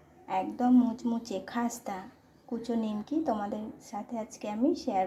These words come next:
করে নিচ্ছি। তো তোমরা পুরো ভিডিওটা দেখতে থাকো, না দেখলে বুঝতে পারবে না যে আমি কুচো নিমকিটা কিভাবে বানিয়েছি। নিমকি তো কম বেশি সবাই পছন্দ করো, তবে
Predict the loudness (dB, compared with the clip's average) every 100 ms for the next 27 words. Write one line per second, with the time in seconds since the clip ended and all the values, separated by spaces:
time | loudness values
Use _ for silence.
0 | 0 -4 -4 -6 -10 -14 -14 -16 -20 -14
1 | -10 -6 -4 -4 -2 4 6 6 0 -6
2 | -6 -6 -6 -8 -8 -10 -8 -8 -6 -6
3 | -6 -6 -8 -8 -6 -6 -6 0 0 0
4 | -2 0 0 -2 -16 -10 -8 -6 2 2
5 | 2 -2 -8 -8 -8 -10 -10 -6 -4 -4
6 | -6 -6 -4 -2 -2 -6 -8 -10 -12 -16
7 | -16 -20 -2 4 6 6 4 4 4 4
8 | 4 2 0 -2 -2 -4 -4 -6 -4 -2
9 | 0 2 4 4 0 -4 -20 -10 -8 -6